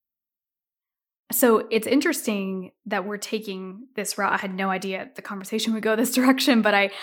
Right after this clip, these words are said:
I do think this is an interesting sort of dichotomy between an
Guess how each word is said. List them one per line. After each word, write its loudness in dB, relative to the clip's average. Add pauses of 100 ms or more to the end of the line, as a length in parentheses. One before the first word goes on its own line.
(160)
I 2
do 2
think 2
this 0
is -4
an -2
interesting -2 (520)
sort 4
of 2
dichotomy 0
between -4 (400)
an -6